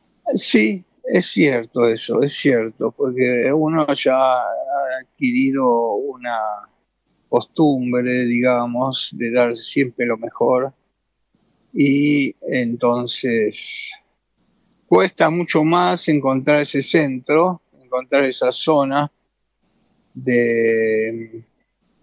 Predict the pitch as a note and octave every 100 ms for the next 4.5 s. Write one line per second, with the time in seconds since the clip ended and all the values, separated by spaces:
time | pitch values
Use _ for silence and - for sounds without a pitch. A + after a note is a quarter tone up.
0 | _ _ C3 B2+ - C#3+ C#3+ C3+ - B2+
1 | - C3 C#3 D3+ C#3 C3 C#3 D#3+ - _
2 | _ _ _ _ _ _ _ _ _ _
3 | _ B2+ B2+ B2 A#2 A#2 A#2 A#2 A#2 A2+
4 | A2 A2 A2 A2+